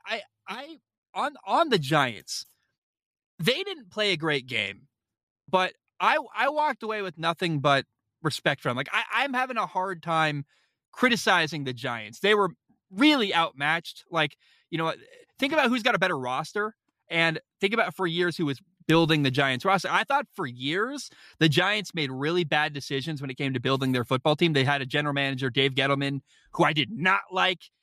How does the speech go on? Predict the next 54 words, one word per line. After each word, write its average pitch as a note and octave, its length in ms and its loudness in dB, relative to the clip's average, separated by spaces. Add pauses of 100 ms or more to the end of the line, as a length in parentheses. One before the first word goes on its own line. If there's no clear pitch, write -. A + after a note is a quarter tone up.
(140)
and D#3+ 100 -6
did C#3+ 120 -8
not D#3+ 220 2
agree E3+ 200 -6
with E3 140 -8
on D3 60 -8
almost E3 240 -6
anything. E3+ 480 -4 (380)
And E3+ 140 2
then F#3+ 80 0
you F#3+ 140 0
look G3 180 -2
at F#3 140 -2 (180)
Philly, F3 460 2
who's D#3+ 180 0
got D#3 240 2 (800)
not A3 320 4
only E4+ 160 -8
ma-, F3+ 120 -6 (120)
the E3+ 100 -4
best F#3 300 -2
general F#3 240 0
manager D#3+ 400 -6
in A#2+ 80 -8
football, E3 360 2
but C#3 160 -6
maybe F3 300 2
the E3 80 4
best D3+ 220 0
general D3 220 -2
manager C3 360 -4
in A#2 60 -8
sports, D#3 440 -2
who D#3 100 6
just C#3+ 280 2 (200)
five G3 300 2
years G#3 220 -6
ago F#3 160 -4
won E3 160 -8
a - 20 -12
Super D#3 280 -6
Bowl, D3 260 0 (400)
and F#3+ 180 2
then F#3+ 160 0
now A#3+ 220 0
he's A#3+ 140 -8
back. - 320 -2 (400)
And G3+ 260 -2 (100)
with G#3 200 -6
basically B3 400 -2
an G#3+ 80 -10
entire G#3+ 400 -8
different F3+ 400 -2
team, F#3 320 2